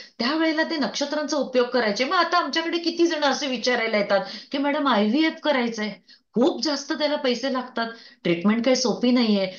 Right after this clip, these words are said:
पुन्हा ते योग असावे लागतात, मग कुठल्या वेळेला भेटू?" आपण काय करतोय, त्यांना फक्त एक clue देतोय की या या वेळेला जाल तुम्ही, याप्रमाणे जर वागाल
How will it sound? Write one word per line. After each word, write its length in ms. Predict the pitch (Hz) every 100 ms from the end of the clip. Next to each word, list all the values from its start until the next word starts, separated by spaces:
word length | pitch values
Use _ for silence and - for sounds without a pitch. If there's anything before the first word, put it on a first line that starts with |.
| -
पुन्हा 220 | - 190 185
ते 140 | 208
योग 300 | 202 226 269
असावे 380 | 254 220 214 202
लागतात, 280 | 185 - 202
मग 80 | 302
कुठल्या 380 | 320 - 311 370
वेळेला 320 | 359 330 311
भेटू?" 400 | 277 226 220 226 - -
आपण 220 | - 403
काय 280 | 392 269 320
करतोय, 360 | - 370 - 320
त्यांना 340 | 285 269 302 320 - - -
फक्त 260 | 339 - 403
एक 260 | 392 403 -
clue 320 | 330 427 440
देतोय 340 | 339 185 139 123 - _ _
की 160 | 277 311
या 180 | 202 180
या 220 | 196 320
वेळेला 400 | 330 277 240 220 196 -
जाल 440 | 170 226 349 254
तुम्ही, 360 | 214 185 170 175 - -
याप्रमाणे 720 | 156 175 247 - 269 254 247
जर 220 | 214 220
वागाल 540 | 165 165 180 - 247